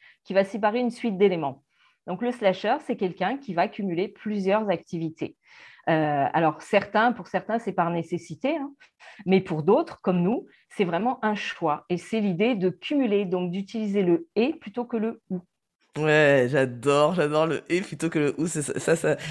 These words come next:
Speaker 2: ça me parle énormément.
Speaker 1: <laughs>
Speaker 2: Et c'est vrai que, euh, généralement, euh, il y a des, il y a des, deux types aussi de, de slashers. Il y a ceux qui font des activités qui n'ont rien à voir.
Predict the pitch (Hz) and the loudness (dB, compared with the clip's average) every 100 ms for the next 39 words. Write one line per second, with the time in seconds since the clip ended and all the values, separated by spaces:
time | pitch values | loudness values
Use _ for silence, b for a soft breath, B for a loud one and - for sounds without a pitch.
0 | - 175 190 190 233 - - 240 226 226 | 0 4 4 6 4 4 2 2 2 4
1 | 247 254 202 190 165 180 196 202 180 196 | 6 4 2 2 2 0 0 0 0 0
2 | 208 202 175 - 233 226 233 165 180 175 | -2 0 0 0 -2 -2 0 2 2 2
3 | 180 202 208 202 208 220 254 254 - 170 | 0 -2 -2 -2 -2 -2 -2 -2 -2 0
4 | 156 180 180 180 185 180 190 185 160 220 | 2 2 0 0 2 2 -2 -6 -6 -6
5 | - 247 233 196 - 208 170 165 156 151 | -4 -4 -4 -6 -4 -4 -2 0 0 0
6 | 160 - 160 - 220 277 B B - 180 | -2 2 2 2 0 0 B B 4 4
7 | 196 262 - 214 226 196 190 - 196 196 | 6 2 0 0 2 4 2 0 -4 -4
8 | - 254 - 175 156 151 190 202 202 160 | -2 -4 -2 0 0 2 2 4 6 4
9 | 151 143 - | 4 2 0